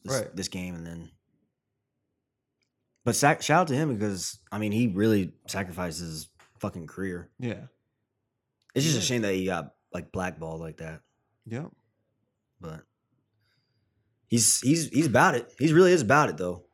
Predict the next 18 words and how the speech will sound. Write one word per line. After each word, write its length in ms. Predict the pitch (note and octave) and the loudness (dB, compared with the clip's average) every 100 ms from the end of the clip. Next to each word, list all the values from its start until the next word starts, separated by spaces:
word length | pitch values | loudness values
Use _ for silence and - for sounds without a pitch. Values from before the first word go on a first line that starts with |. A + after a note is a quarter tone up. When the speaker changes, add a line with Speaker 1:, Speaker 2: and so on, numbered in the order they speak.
| _ | _
Speaker 1:
You 100 | C3 | 2
know, 120 | C#3 | 4
it's 260 | B2 A#2 G#2 | 4 2 0
like 140 | A2 | -2
some 220 | G2 C#3 | 0 2
people, 240 | B2 A2 G2+ | 2 4 2
like, 300 | F#2+ D#2+ - _ _ _ _ _ | 0 -2 -12 _ _ _ _ _
they 120 | G2 | -6
would 100 | F#2+ | -4
just 160 | E2+ E2 | -8 -8
be 60 | E2+ | -8
like, 140 | E2 | -6
"Uh," 300 | F2 D2 C#2 - | -8 -8 -12 -4
it, 120 | E3 - - | -4 -4 -4
'cause 280 | D#3 A2 - _ - - - - - _ _ _ _ _ _ _ _ _ _ _ _ | -2 -2 -10 _ -20 -20 -20 -18 -18 _ _ _ _ _ _ _ _ _ _ _ _
imagine 340 | A2+ C3 C#3+ D3 | 2 4 6 4
if 40 | |
he 360 | A#2+ A2+ F#2+ D#2+ | 2 2 0 -4